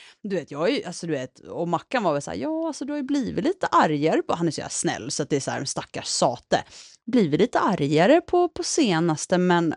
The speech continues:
åh, nej, man bara, så, gud, han bara tar, liksom. Ehm, och sen så, men, eh, sa det, nej, men det, så där kan jag inte hålla på. Jag bara, fan, det är ju terror här hemma, liksom. Eh, blev arg för ingenting och bara snäste och var dryg och bara,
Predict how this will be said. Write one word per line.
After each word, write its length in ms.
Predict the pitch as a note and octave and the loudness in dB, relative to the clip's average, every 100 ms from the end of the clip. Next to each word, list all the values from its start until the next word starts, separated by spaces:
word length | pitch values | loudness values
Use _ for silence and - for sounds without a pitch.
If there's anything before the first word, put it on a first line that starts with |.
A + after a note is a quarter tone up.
| - | -6
åh, 160 | - - - - - | -16 -16 -20 -20 -12
nej, 260 | - D#3+ G3 | -6 -4 2
man 180 | G3+ E3 | 4 4
bara, 160 | B2+ _ - - _ _ | 0 _ -20 -20 _ _
så, 320 | - B2 - - D3+ | -8 -8 -8 -12 -4
gud, 260 | C#3+ - - - | -4 -4 -12 -14
han 220 | - F#3 F#3+ | -2 2 2
bara 120 | - | -2
tar, 500 | - C#4 - - - A#2+ | 2 2 2 -2 -12 -14
liksom. 360 | - - - - - - - - | -8 -8 -8 -14 -20 -18 -14 4
Ehm, 640 | F3+ D#3 D3 C#3+ C3+ C#3 - - | 8 8 6 2 -4 -6 -10 -8
och 180 | G3 F3 | -4 -2
sen 180 | F3 D#3+ | -2 -4
så, 440 | - D#3 C#3+ B2 D#3+ | -2 0 0 -2 -2
men, 340 | D#3+ D#3+ D#3+ | -2 -2 -4
eh, 200 | D3 C3+ - - | -6 -10 -12 -8
sa 200 | D3+ C3 | -2 -2
det, 100 | C3+ | 0
nej, 100 | C#3+ | 0
men 160 | C#3 | 0
det, 80 | C#3 | -2
så 120 | D#3 | 0
där 100 | D3+ | 0
kan 120 | - | 0
jag 40 | C3+ | -6
inte 100 | C#3 | -4
hålla 140 | A#2 | -10
på. 400 | - - D3+ B2+ | -4 0 0 0
Jag 200 | B2+ B2+ | -2 -2
bara, 80 | A2+ | -4
fan, 380 | - C#3+ A#2 B2+ | -6 -4 -2 -2
det 60 | |
är 240 | C#3+ C#3 C3+ | 0 0 -2
ju 220 | G#2+ D3 _ _ | -6 -10 _ _
terror 460 | - F3+ F3+ G#2 A2 | 0 0 0 -4 -10
här 120 | A2 | -10
hemma, 260 | - A2+ C2+ | -12 -12 -12
liksom. 300 | - - - - - - - - | -12 -12 -12 -14 -16 -18 -18 -2
Eh, 180 | - C#3+ | 4 8
blev 220 | F3 E3 | 8 6
arg 320 | F#3+ F#3 E3 C#3 | 6 6 6 2
för 140 | D#3 | 0
ingenting 560 | D3+ C#3 - F#3+ D3+ C#3 | 2 0 2 2 4 2
och 60 | |
bara 80 | B2+ | -2
snäste 760 | - F#3 E3+ D3 - - F3 C#3+ | -4 0 2 0 -2 -4 0 0
och 100 | C3+ | 0
var 80 | |
dryg 480 | C#3 E3+ E3+ C#3+ C3+ | -2 -2 0 -2 -4
och 180 | C#3 B2 | -4 -4
bara, 120 | - | -8